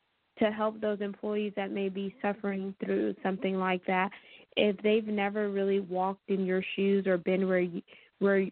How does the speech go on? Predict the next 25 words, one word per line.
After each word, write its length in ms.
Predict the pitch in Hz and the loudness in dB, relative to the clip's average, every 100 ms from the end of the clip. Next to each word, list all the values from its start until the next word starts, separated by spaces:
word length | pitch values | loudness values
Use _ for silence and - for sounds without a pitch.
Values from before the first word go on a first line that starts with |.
| - _ _ - | -8 _ _ -4
where 200 | 196 196 | 2 2
you've 460 | 190 175 190 185 175 | 2 0 -4 -4 -2
been, 400 | 185 185 208 220 _ _ _ _ _ | 0 2 0 -2 _ _ _ _ _
then 320 | 185 190 196 | 0 2 4
they 120 | 190 190 - | 2 0 0
can't 280 | 214 208 | 0 0
really 280 | 202 196 196 208 | 2 2 2 0
functionalize 640 | 196 196 - 190 180 175 175 - | -2 -2 -2 -2 0 0 0 -4
something 380 | 170 175 180 170 | -10 -4 -2 0
like 260 | 175 175 175 - | 2 2 2 -2
that. 280 | 175 151 143 - - - | -2 -2 -4 -10 -20 -6
But 200 | 202 196 | 0 0
if, 320 | 208 190 190 190 - 196 - - | 0 -4 -4 -8 -14 -14 -14 -8
if 180 | 190 190 | -8 -6
they 320 | 196 196 202 - | -2 0 0 0
allow 420 | 185 190 185 190 | -2 0 0 0
you 240 | 196 190 190 | -2 -4 -6
to 180 | - 180 - | -6 -6 -4
share 300 | 202 196 190 | -2 0 0
more, 400 | 180 180 175 185 | -2 -2 0 0
and 220 | - 180 180 | 0 -2 -2
they, 220 | 180 185 - - - | 0 -2 -6 -12 -2
and 160 | 190 | 2
when 240 | 190 190 185 | 4 4 4
you 160 | 214 | 4